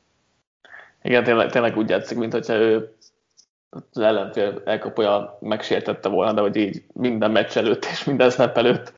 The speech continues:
tehát ő olyan agresszív, mm, játékos, hogy, hogy az, az elképesztő, tényleg, eh, kevés ilyen van szerintem, és hát, eh, ahogy mondtad, a felépítés az elég tökéletes ehhez, mert, mert tényleg nagy darab, hosszú karjai vannak, és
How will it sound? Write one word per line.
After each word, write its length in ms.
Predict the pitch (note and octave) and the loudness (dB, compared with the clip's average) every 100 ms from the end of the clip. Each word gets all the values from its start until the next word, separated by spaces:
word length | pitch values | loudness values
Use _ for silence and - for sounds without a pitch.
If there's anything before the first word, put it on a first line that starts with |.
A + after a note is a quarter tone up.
| - - _ | -20 -20 _
tehát 200 | - - | -8 -4
ő 100 | A2 G#2+ G#2 | -4 -4 -4
olyan 420 | - G2 G#2 G#2+ - _ _ _ | -2 -2 -2 -6 -12 _ _ _
agresszív, 800 | - A2+ A2 G#2+ - A2 G#2 C3 E3 _ _ _ - | -2 -2 0 -4 -8 -10 -10 -10 -14 _ _ _ -20
mm, 320 | - - - G1+ - - | -18 -16 -14 -14 -16 -14
játékos, 880 | - - G#2+ G#2 - A2+ B2 A#2+ - | -12 -6 -6 -4 -2 0 2 0 -2
hogy, 180 | A2 - | -6 -4
hogy 160 | A#2 G#2+ | -6 -4
az, 260 | G#2 - - | -4 -6 -10
az 120 | G#2+ | -2
elképesztő, 600 | G2+ G2+ - - - - | -2 -2 -4 -6 -8 -8
tényleg, 460 | - F#2 F2+ - _ _ _ _ _ | -6 -6 -6 -8 _ _ _ _ _
eh, 300 | - - - | -6 -2 -2
kevés 400 | - A#2+ G2+ G#2 | 0 0 0 -2
ilyen 320 | - G#2+ A2 - F2+ - | -4 -4 -6 -8 -10 -6
van 260 | B2 A#2 | 2 2
szerintem, 440 | A#2 A#2+ A#2 A2+ A#2 | 2 0 0 0 -2
és 160 | A#2 | -2
hát, 220 | - A#2+ A2+ | -4 -4 -2
eh, 220 | A2+ G2 | 0 0
ahogy 200 | A#2+ A#2 | 0 0
mondtad, 260 | A#2+ A#2 | -2 -2
a 40 | G#2+ | -4
felépítés 560 | A#2+ A2+ A2 - C3+ | -2 -4 -6 -8 -6
az 100 | A#2 | -2
elég 340 | A2+ A2 G2+ - _ _ _ _ - | 2 2 0 -6 _ _ _ _ 0
tökéletes 500 | B2 A2 G#2+ A2+ - | 0 2 -4 -4 0
ehhez, 220 | G#2+ G2 | -2 -2
mert, 280 | G#2+ G2+ - | -4 -6 -8
mert 160 | G2+ | -12
tényleg 200 | - A2 | -8 -4
nagy 140 | A#2 G#2+ | -4 -2
darab, 240 | - - | -2 -2
hosszú 260 | C3 A#2+ B2 | -4 -4 -4
karjai 320 | A2 G#2 - | -2 0 -2
vannak, 340 | G2 G#2 G2 | -4 -8 -10
és 100 | - | -14